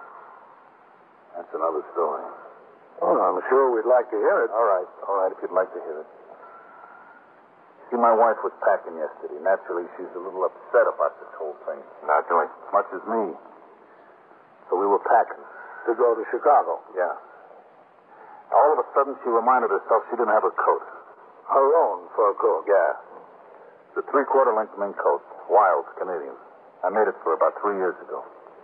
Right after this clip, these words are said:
Speaker 1: So she said, "Where is it?" I said, "Honey, it's in the vault down at the shop." So immediately she got suspicious. She accused me of selling it or pawning it along with the rest of 'em. I said, "Honey, I wouldn't do that to your coat. I wouldn't do that at all."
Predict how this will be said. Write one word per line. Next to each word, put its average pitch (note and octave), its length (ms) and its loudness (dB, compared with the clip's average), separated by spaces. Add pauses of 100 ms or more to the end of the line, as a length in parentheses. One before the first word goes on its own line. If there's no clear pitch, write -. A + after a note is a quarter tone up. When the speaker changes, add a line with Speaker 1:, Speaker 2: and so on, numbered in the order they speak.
(760)
Speaker 1:
So - 160 2
she - 160 -8
said, G#2 80 4
"Where - 240 4
is - 160 0
it?" - 80 0
I F#2+ 160 4
said, - 80 0
"Honey, A#2+ 240 0
it's - 160 -4
in A#2 80 -2
the A#2+ 80 4
vault A#2 400 4
down G2+ 100 2
at G2+ 140 -4
the - 160 -16
shop." - 240 4 (960)
So - 100 2
immediately C3+ 480 0
she A2+ 80 -10
got G#2+ 240 2
suspicious. - 480 -6 (1120)
She D3 80 -4
accused E3 480 0
me D3 80 2
of C#3+ 80 2 (140)
selling E3 260 4
it - 80 -2
or - 80 -2
pawning D3+ 320 4
it A#2+ 80 0
along C3+ 240 4
with - 140 -2
the C#3 80 4
rest E3 260 2
of - 160 2
'em. - 80 -12 (1040)
I - 220 -6
said, - 100 2
"Honey, A#2+ 300 4
I C#3 100 6
wouldn't A2+ 300 0
do G#2 100 -2
that G2+ 220 0
to G2+ 100 -6
your B2+ 220 2
coat. E3 340 2
I B2+ 80 4
wouldn't D#3+ 220 0
do E3 100 4
that E3+ 140 4
at F3 80 2
all." - 580 4